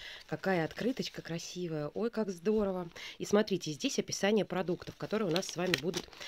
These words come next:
в этом дорожном наборе. Твёрдая пенка для умывания.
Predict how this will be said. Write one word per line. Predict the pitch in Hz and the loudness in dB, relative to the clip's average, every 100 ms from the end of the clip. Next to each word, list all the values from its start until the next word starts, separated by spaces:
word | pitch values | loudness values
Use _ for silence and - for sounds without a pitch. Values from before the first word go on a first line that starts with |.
| - 135 | -8 0
в | |
этом | 196 196 | 2 4
дорожном | 151 147 170 165 165 | 4 4 2 4 2
наборе. | 160 160 151 139 131 123 _ _ _ _ _ _ - - - - - | 2 0 -2 -2 -6 -10 _ _ _ _ _ _ -12 -8 -8 -8 6
Твёрдая | 208 214 160 170 | 10 10 8 6
пенка | 208 180 165 | 8 6 6
для | 147 165 | 4 6
умывания. | 190 233 190 139 143 185 254 | 8 6 6 2 4 4 2